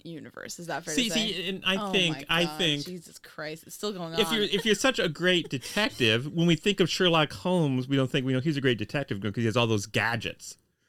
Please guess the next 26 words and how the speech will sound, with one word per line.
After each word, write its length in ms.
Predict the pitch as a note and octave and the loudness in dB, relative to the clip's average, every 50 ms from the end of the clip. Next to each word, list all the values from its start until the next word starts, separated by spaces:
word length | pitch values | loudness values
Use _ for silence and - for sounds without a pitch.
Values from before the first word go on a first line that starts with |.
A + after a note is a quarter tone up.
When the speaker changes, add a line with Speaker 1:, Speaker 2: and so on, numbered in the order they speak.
| _ - _ | _ -20 _
Speaker 2:
<laughs> 60 | - - D#4 - - _ - - - - - - - - - - _ _ _ - | -2 -2 -2 -2 -2 _ -6 -4 -4 -4 -4 -8 -10 -10 -12 -16 _ _ _ 0
He 100 | - D#4+ | 4 6
uses 220 | D#4 D#4+ D4 D#4+ D4+ | 6 8 8 6 4
his 140 | D#4+ D4+ C#4+ | 4 2 0
brain. 560 | - - E4 F4 A4 A4 G4 E4+ C#4 - - _ | -2 -4 -4 -2 0 0 2 2 0 -2 -2 _
Speaker 1:
Gizmos. 720 | - - C#4+ B3 A3+ A#3+ G#3+ G3 F#3 F#3 F#3 G3+ A3+ A3+ - _ _ _ _ _ _ _ _ _ _ _ _ _ - | 0 0 0 2 0 0 0 0 -2 -4 -6 -10 -12 -14 -18 _ _ _ _ _ _ _ _ _ _ _ _ _ -6
Well, 180 | E4 D#4+ D#4 - | -2 0 0 2
I 120 | - C#4 | 0 0
mean, 260 | C4+ C#4 C#4 C4 B3 - - | 0 -2 -2 -4 -6 -8 -6
yeah, 200 | B3+ C4+ A#3+ G#3 | -2 0 0 0
but 140 | E3+ F3 | -2 -4
it's, 180 | F3 F3 F3 - F#3+ - _ _ _ | -6 -6 -8 -8 -12 -12 _ _ _
there's 180 | A3 A3 A3+ A3 | -8 -8 -8 -6
different, 340 | - C#4 - - G#3+ D#3+ - _ _ _ _ | -10 -10 -8 -8 -10 -10 -12 _ _ _ _
people 200 | - D4 B3+ C#4 | -10 -6 -4 -2
are 60 | A3+ | 0
allowed 240 | G3 F#3+ F#3+ G3 F#3 | 4 6 6 6 4
to 60 | F#3 | 2
do 160 | E3+ F#3+ F#3+ | -2 -2 -4
different 340 | E3+ F3+ F#3+ E3+ E3 - - | 0 -2 -2 -2 -2 -8 -2
things. 640 | - B3 B3+ B3+ A3+ F#3+ - F3+ F#3+ F#3+ - - - _ _ _ _ _ _ _ _ _ _ _ _ _ - - _ _ _ - | 2 6 6 6 6 4 4 4 2 2 2 -2 -8 _ _ _ _ _ _ _ _ _ _ _ _ _ -20 -20 _ _ _ -8
Speaker 2:
So, 220 | - - G3+ F#3 | -4 -2 -2 -4
so 240 | - E3 - - D#3+ | -4 -4 -4 -2 -4
Batman 960 | C3+ - - E3 F#3+ G#3 G#3+ G3 E3+ D#3 D3 C#3+ C#3+ C#3+ C#3 C#3 C3+ C3+ - - | -2 0 2 4 4 4 2 2 2 0 2 2 4 4 2 2 0 -2 -2 0
is 400 | C#3 A#2+ A#2+ A#2+ A#2+ A#2+ - B2 | 2 2 4 2 0 0 0 2
like, 420 | A#2+ A2+ A2 A2 A2+ G#2+ - | 4 4 4 4 2 0 -2